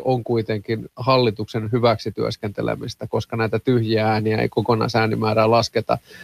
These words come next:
eh, jolloin se helpottaa tota hallituksen urakkaa saada näillä omilla äänillään tuo paketti hyväksyttyä. Toisaalta kokoomus on sitten kuitenkin, eh, historiallisesti eduskunnan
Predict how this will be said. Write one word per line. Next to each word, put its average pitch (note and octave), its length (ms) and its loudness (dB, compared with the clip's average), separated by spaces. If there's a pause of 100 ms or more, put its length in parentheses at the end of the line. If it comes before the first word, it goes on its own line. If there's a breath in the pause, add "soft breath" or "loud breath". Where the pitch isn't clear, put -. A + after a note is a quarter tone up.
(140)
eh, G#2+ 180 4
jolloin A2+ 260 4
se C3 120 6
helpottaa A2 520 2
tota G#2+ 200 -4
hallituksen A2 520 0
urakkaa G#2+ 420 0
saada G#2+ 220 0
näillä G#2+ 220 0
omilla A2+ 360 2
äänillään G#2+ 360 0
tuo A2+ 280 2
paketti A2+ 540 0
hyväksyttyä. A#2 680 0 (360 loud breath)
Toisaalta D3+ 440 4
kokoomus C#3+ 460 2
on C3 60 0
sitten C#3 240 -2
kuitenkin, C3+ 540 0
eh, B2 600 -6
historiallisesti B2 880 4 (140)
eduskunnan B2 640 2